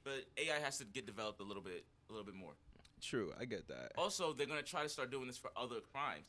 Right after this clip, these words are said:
Speaker 1: and I think that's when things are gonna kinda heat up. Because it sounds good, right? It
Speaker 2: Mm-hmm.
Speaker 1: sounds good. "Oh my gosh, we're getting rid of all these pedophiles." Great. Now,
Speaker 2: Mm-hmm.
Speaker 1: let's see, oh, the murders. Let's, uh, just go through people's phone, phone logs,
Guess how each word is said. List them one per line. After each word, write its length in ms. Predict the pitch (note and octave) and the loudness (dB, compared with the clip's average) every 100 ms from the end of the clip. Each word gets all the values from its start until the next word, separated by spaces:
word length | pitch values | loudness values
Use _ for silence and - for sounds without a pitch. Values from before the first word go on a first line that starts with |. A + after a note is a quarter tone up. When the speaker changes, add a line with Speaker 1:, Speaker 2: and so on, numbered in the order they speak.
| - | -6
Speaker 1:
and 120 | B2 | -2
I 120 | A2 | -2
think 240 | A#2 A2+ | -2 -6
that's 240 | G#2+ B2 C3 | 0 0 0
when 120 | B2 | -6
things 260 | A#2 A#2 A2 | -6 -6 -6
are 40 | |
gonna 380 | G#2 G#2+ G2 G2 - - - - - - - | -4 -4 -4 -8 -14 -20 -20 -20 -20 -20 -2
kinda 180 | A#2+ G#2 | 0 0
heat 200 | G#2 F#2+ | -4 -4
up. 180 | F#2 - - - - - - - - - | -4 -6 -20 -20 -20 -20 -20 -20 -20 -10
Because 400 | D3 F3 E3 D3+ - - - - | -2 0 0 -2 -12 -20 -6 0
it 140 | E3+ | 4
sounds 360 | - F#3+ A#3 F#3+ | 8 8 8 6
good, 280 | C3 C3+ - | 4 2 4
right? 220 | C#3+ F#3+ | 4 4
It 40 | C#3 | 4
Speaker 2:
Mm-hmm. 100 | B2+ | 6
Speaker 1:
sounds 300 | A2 - F3+ | 8 6 6
good. 160 | C#3+ - | 0 0
"Oh 80 | G#3+ | 0
my 120 | A3+ | 2
gosh, 200 | G#3 F#3 | 2 2
we're 60 | C#3+ | 0
getting 220 | D3+ C#3 | -2 0
rid 100 | D#3 | 0
of 120 | D3 C#3+ | 0 0
all 100 | C#3+ | -2
these 140 | C#3+ | -4
pedophiles." 540 | - C#3+ B2 G#2+ E2+ - - | -2 0 2 0 0 -6 -10
Great. 200 | - F#2+ - - - - - | -4 -4 -4 -14 -18 -20 -8
Now, 320 | - C#3+ C#3+ C#3 | 2 6 6 4
Speaker 2:
Mm-hmm. 160 | A2+ | 2
Speaker 1:
let's 140 | D3 - | 0 2
see, 260 | E3 D3 - | 0 0 0
oh, 140 | C#3 | 0
the 100 | A#2 | 0
murders. 460 | A#2 C3 A#2 F2 E2+ - - | 0 0 0 -4 -8 -16 -4
Let's, 260 | C#3 C3+ - | 0 2 4
uh, 340 | D3+ C#3+ C#3 C3+ - - | 6 6 4 0 -10 -6
just 160 | D3+ | -2
go 160 | - D#3 | 4 4
through 140 | D#3+ | 2
people's 280 | D#3 E3 D3+ | -4 -4 -6
phone, 540 | - D3 D3+ D3+ C#3+ D3 - - - | 0 2 2 -2 -6 -12 -18 -20 -4
phone 240 | D3 D3+ D3+ | 0 2 4
logs, 460 | D3 D3 D3 D3 | 4 6 4 0